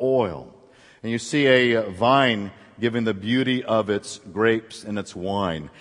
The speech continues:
Each of them being productive in their own way. And the call was for each of those very productive trees or vine to be able to give to themselves in the,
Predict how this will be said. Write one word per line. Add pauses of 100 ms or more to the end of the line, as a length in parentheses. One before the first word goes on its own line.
(180)
Each
of
them
being
productive
in
their
own
way. (300)
And
the
call
was
for
each
of
those
very
productive
trees
or
vine (300)
to
be
able
to (680)
give
to
themselves
in
the,